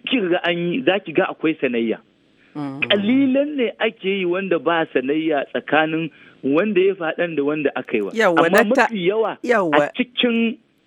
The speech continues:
Speaker 1: a cikin iyalai yake faruwa.
Speaker 2: Yawwa, dakta, za mu sa,
Speaker 1: Iyaye,
Speaker 2: saboda
Speaker 1: kakanni,
Speaker 2: lokaci, dakta, za mu
Speaker 1: wa
Speaker 2: sa,
Speaker 1: ƴan
Speaker 2: za mu sa,
Speaker 1: uwansu,
Speaker 2: za mu
Speaker 1: wa,
Speaker 2: sa aya a
Speaker 1: wa
Speaker 2: nan.
Speaker 1: ƙanwa.
Speaker 2: Dakta.
Speaker 1: To, abokin wa, yi wa ƴa, yi wa ƙanwar abokinsa. Haka dai sanayya ko kuma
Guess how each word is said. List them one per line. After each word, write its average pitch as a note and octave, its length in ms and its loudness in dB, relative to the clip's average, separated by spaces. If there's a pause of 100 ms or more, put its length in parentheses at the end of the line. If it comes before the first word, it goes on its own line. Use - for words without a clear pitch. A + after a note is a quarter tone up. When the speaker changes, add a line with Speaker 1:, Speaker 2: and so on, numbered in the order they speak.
Speaker 1:
a D#3+ 100 4
cikin A#3+ 500 -2
iyalai F3 560 0
yake D#3+ 180 -6
faruwa. A2+ 460 -2
Speaker 2:
Yawwa, G3+ 320 4
dakta, B3 320 6
za C4+ 160 10
mu C4+ 80 6
sa, D#4 160 6
Speaker 1:
Iyaye, G3+ 200 -2
Speaker 2:
saboda C4+ 360 8
Speaker 1:
kakanni, G#3+ 160 6
Speaker 2:
lokaci, A#3+ 420 8
dakta, A3+ 360 2
za A#3+ 160 4
mu A#3+ 80 4
Speaker 1:
wa - 60 0
Speaker 2:
sa, B3 120 0
Speaker 1:
ƴan D#3+ 100 2
Speaker 2:
za C4 160 6
mu C#4 100 6
sa, B3+ 200 4
Speaker 1:
uwansu, A#3 240 -6
Speaker 2:
za C4 140 8
mu C#4+ 60 4
Speaker 1:
wa, C4 60 6
Speaker 2:
sa C4 120 4 (100)
aya G#3 220 6
a C#3+ 40 4
Speaker 1:
wa F3 60 4
Speaker 2:
nan. F#3 160 2
Speaker 1:
ƙanwa. E3 300 0 (200)
Speaker 2:
Dakta. F#3+ 380 -2
Speaker 1:
To, E3 80 2
abokin G#3+ 800 0
wa, G3 220 2 (220)
yi D#3 140 2
wa D3 200 0
ƴa, D#3+ 280 -2
yi C#3+ 120 2
wa C3+ 200 0 (160)
ƙanwar E3+ 400 0
abokinsa. C3 600 -4 (280)
Haka B3+ 280 0
dai G#3+ 200 0
sanayya F3+ 400 -2
ko G3+ 140 -2
kuma G3+ 320 -2